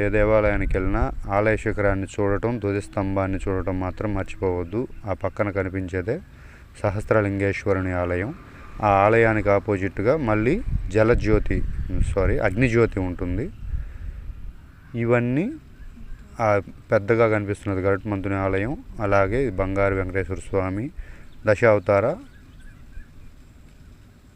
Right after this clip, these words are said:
వి-, విష్ణుమూర్తి ఆలయాలు, ఈ మూడు ఈ గుడి ఆపోజిట్‌గా ఉంటాయి.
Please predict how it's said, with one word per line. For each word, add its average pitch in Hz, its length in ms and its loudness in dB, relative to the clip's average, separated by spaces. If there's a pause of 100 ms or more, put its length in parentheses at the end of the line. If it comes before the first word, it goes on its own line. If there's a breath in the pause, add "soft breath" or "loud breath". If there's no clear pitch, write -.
(320)
వి-, 98 680 -2
విష్ణుమూర్తి 104 640 -2
ఆలయాలు, 90 580 0 (160)
ఈ 101 100 -4
మూడు 92 400 -4 (1200 loud breath)
ఈ 98 380 0 (140)
గుడి 107 220 2
ఆపోజిట్‌గా 98 640 0
ఉంటాయి. 92 360 -4